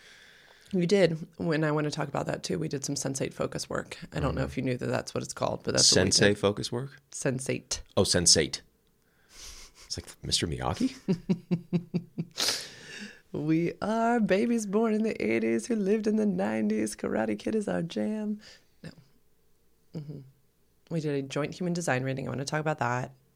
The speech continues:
Speaker 1: We had our anniversary dinner. We, yeah, did some sensate focus work. Friday, what was Friday? Still just gentleness?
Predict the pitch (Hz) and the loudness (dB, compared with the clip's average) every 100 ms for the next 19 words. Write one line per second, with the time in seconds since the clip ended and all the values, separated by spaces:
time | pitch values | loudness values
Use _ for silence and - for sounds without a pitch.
0 | _ _ 143 139 135 131 131 135 135 131 | _ _ -8 -6 -6 -6 -6 -4 -2 -2
1 | 131 139 127 131 127 123 127 131 131 - | -2 -2 -2 -4 -2 -4 -4 -6 -10 -20
2 | _ - - - _ _ _ - 156 135 | _ -20 -20 -20 _ _ _ -14 -10 -6
3 | 131 127 127 127 127 131 _ _ _ _ | -4 -2 -4 -6 -8 -12 _ _ _ _
4 | _ _ _ _ _ _ _ _ _ 165 | _ _ _ _ _ _ _ _ _ -4
5 | 139 127 127 - _ _ _ _ _ - | -2 -4 -6 -14 _ _ _ _ _ -10
6 | 131 131 127 127 143 143 - 135 127 - | -6 -6 -6 -6 -6 -6 -6 -6 -6 -4
7 | 131 131 - - _ _ - - - 143 | -4 -6 -12 -20 _ _ -20 -20 -8 -4
8 | 139 156 156 135 131 139 143 147 - - | -2 -2 -4 -4 -6 -6 -10 -12 -14 -14
9 | - - 165 170 175 175 - _ _ _ | -14 -12 -14 -14 -16 -20 -20 _ _ _
10 | _ _ _ _ _ _ _ _ _ _ | _ _ _ _ _ _ _ _ _ _
11 | _ _ _ _ _ _ _ _ _ _ | _ _ _ _ _ _ _ _ _ _
12 | _ _ - - _ - 190 190 - 180 | _ _ -20 -20 _ -10 -6 -6 -4 -4
13 | 190 233 262 262 - | -2 -2 -4 -6 -12